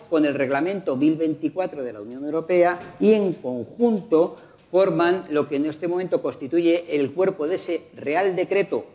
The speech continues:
horroroso, lo de horroroso entre comillas, horroroso por volumen y por la dificultad de interpretar, que dice así de cortito lo siguiente:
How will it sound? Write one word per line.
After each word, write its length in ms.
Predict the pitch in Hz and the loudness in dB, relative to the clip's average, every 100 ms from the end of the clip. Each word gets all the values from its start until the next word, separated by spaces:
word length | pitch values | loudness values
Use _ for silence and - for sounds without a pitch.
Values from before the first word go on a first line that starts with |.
| _ | _
horroroso, 760 | 110 104 147 220 - 139 208 - - _ _ 98 | -6 0 2 2 2 0 0 -12 -20 _ _ -18
lo 120 | 95 | -12
de 80 | 101 | -10
horroroso 400 | 95 113 139 143 | -6 0 2 0
entre 200 | 113 113 | -2 -2
comillas, 480 | 113 180 147 147 | 2 4 4 2
horroroso 380 | 131 95 113 120 | -4 -12 -12 -12
por 180 | 131 107 | -10 -10
volumen 400 | 95 127 156 135 | -2 4 4 4
y 60 | 117 | 2
por 180 | 107 | -4
la 100 | 101 | -6
dificultad 480 | 95 - - 98 143 - _ _ _ | -10 -16 -20 -10 -10 -10 _ _ _
de 80 | 120 | -20
interpretar, 960 | 110 170 175 175 170 170 - - - _ | -8 -6 -4 2 2 2 -6 -18 -20 _
que 100 | 156 | 2
dice 680 | 165 214 - 196 208 208 - - _ | 4 2 4 4 4 0 -10 -20 _
así 300 | - - 190 | -10 -4 2
de 120 | 185 175 | 2 4
cortito 760 | 165 156 180 160 180 175 - 127 | 2 2 -2 2 0 0 -8 -16
lo 140 | 117 | -16
siguiente: 720 | - 131 175 165 117 - 85 | -10 0 2 2 0 -6 -20